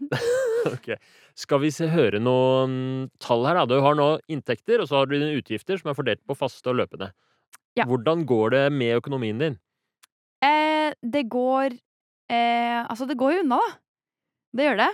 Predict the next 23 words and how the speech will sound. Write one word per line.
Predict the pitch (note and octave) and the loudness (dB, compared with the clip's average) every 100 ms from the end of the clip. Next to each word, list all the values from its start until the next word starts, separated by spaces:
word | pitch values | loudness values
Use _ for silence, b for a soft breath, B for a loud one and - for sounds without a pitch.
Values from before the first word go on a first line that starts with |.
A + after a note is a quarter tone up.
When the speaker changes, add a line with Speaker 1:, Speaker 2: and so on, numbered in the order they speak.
| - - | -2 -10
Speaker 2:
absolutt. | - C4+ F#4 _ - _ _ _ _ _ _ _ _ _ - | -8 -4 -4 _ -20 _ _ _ _ _ _ _ _ _ -4
Eh, | B3 B3 B3 B3+ B3 | 0 2 2 0 -2
så | C4+ | -4
jeg | B3+ | -2
har | A3+ A3 | 0 0
jo | A3 | 0
en, | G#3+ G#3+ G#3+ G#3+ G#3+ - _ - | -2 -4 -6 -6 -8 -14 _ -12
en | G#3+ G3+ G3+ G3+ | -8 -6 -8 -10
sånn | G3+ F#3+ F#3+ F#3+ | -10 -10 -8 -10
post | - F#3 - | -12 -20 -10
her | F#3 F3+ | -10 -10
som, | F3+ | -12
hvor | F3+ F3+ | -10 -10
det | |
står | - F3 F3+ | -8 -8 -8
"til | - A3 | -8 -4
overs", | G3+ F3+ C4+ F#4 - - - | -4 -2 -4 -6 -12 -18 -4
parentes | A3+ A3 A3 - - | -4 -4 -8 -10 -10
ferie, | F#3 D#3+ B3+ G#4 _ _ _ _ _ - | -8 -2 -2 -2 _ _ _ _ _ -10
og | A#3 | -4
den | A#3 A#3+ | -2 0
har | |
da, | A#3 | 2